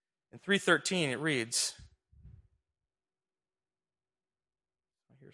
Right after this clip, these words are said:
somewhere. Then Jesus came from Galilee to the Jordan to be baptized by John.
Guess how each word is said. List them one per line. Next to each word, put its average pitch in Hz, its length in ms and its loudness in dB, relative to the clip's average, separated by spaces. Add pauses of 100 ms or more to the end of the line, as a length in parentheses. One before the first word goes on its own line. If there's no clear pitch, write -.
somewhere. 120 240 -20 (3000)
Then 175 160 10
Jesus 185 280 4
came 190 260 4
from 160 160 0
Galilee 156 360 12
to 127 80 0
the 127 80 -2
Jordan 156 320 6
to 139 60 0
be 131 60 2
baptized 135 540 6
by 123 120 4
John. 120 420 0